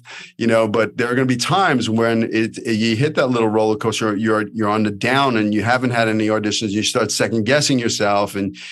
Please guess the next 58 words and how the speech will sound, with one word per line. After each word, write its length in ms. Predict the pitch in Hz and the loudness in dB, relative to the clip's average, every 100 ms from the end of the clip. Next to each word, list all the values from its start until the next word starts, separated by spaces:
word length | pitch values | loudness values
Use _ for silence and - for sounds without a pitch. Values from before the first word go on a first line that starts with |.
| - | -10
you 80 | 110 | -4
start 340 | 101 123 110 95 | -2 0 0 -2
g-, 180 | 104 | -6
getting 300 | 101 120 120 | -2 0 0
into 220 | 117 113 127 | 0 0 0
your 120 | 120 | 2
head 440 | 147 156 147 123 | 4 4 4 2
and 140 | 110 107 | 2 0
you're 100 | 98 | 0
getting 300 | 110 107 107 | 0 0 -2
fearful 680 | - 165 160 127 123 117 110 | 0 0 2 0 2 2 2
and 120 | 104 | 0
you 80 | 104 | -2
start 320 | - 104 - | 0 -2 -2
creating 300 | 120 110 120 | -4 -2 0
a 40 | |
story 640 | 120 190 170 151 127 123 | -2 0 2 2 2 2
<laughs> 40 | 131 | 2
and, 240 | 127 123 - 170 - | 2 0 -4 -10 -6
"Am 100 | 117 | -2
I 80 | 120 | -2
too 240 | 135 151 | 0 2
old? 260 | 185 160 139 | 2 4 2
Am 120 | 117 | 2
I 60 | 107 | 0
this?" 300 | 156 160 127 | 0 0 0
And, 60 | |
ba, 60 | 110 | -2
ba, 180 | 143 156 | -2 -4
ba, 140 | - | -4
ba, 200 | 123 143 - | -2 -2 0
and 160 | 127 | 0
it's 120 | 127 | 0
just 200 | 165 160 | -2 -2
noise 360 | 170 190 185 98 | -2 0 0 -2
again. 360 | 104 87 78 - - - - _ _ | -2 -2 -4 -8 -20 -20 -20 _ _
But 100 | 120 | -4
if 100 | 120 | 0
you 100 | 135 | 2
have 140 | 139 123 | 2 0
a 40 | |
true 300 | 123 - 170 | 0 0 0
vision 320 | 139 160 135 | 0 0 0
of, 140 | 110 101 | -2 -2
"This 200 | 139 156 | -4 -2
is 120 | 135 | -2
where 180 | 131 131 | 0 0
I'm 100 | 123 | 0
gonna 180 | 123 113 | 0 0
go 280 | 101 101 | 0 0
and 100 | 87 95 | -2 -4
I'm 80 | 104 | -2
gonna 120 | 101 | -2
make 300 | 104 127 127 | 0 -2 -2
this 120 | 139 | -2
dream 260 | - 110 101 | -2 0 0
a 40 | |
reality 580 | 92 85 87 87 95 | 0 0 -2 -4 -6